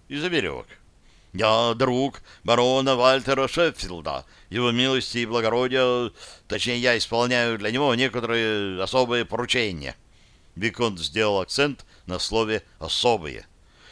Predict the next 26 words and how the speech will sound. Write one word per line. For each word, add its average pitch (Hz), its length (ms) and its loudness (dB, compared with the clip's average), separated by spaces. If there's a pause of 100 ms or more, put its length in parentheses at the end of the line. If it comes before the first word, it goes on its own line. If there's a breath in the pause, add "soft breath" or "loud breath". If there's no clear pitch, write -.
(120)
Итак, 123 680 4 (220)
господин 123 380 -2
Феликс, 127 640 0 (140)
эм, 110 640 -2 (960)
Тут 180 240 2
я 139 120 4
услышал 113 560 0
историю 131 580 0
заговора 92 760 0 (400 soft breath)
против 156 540 2
Сквайр 139 720 2
Дэвид 117 480 -4
Бейли, 104 560 0
но 151 240 2
с - 100 -6
той 110 220 -2
самой 101 380 -2
поправкой, 135 720 -2 (380 soft breath)
что 98 220 -6
все 160 240 0
меня 120 360 -2
считают 110 960 -4 (100)
им. 110 340 -2 (720)
То 135 200 4
есть 110 320 -2
я 110 360 2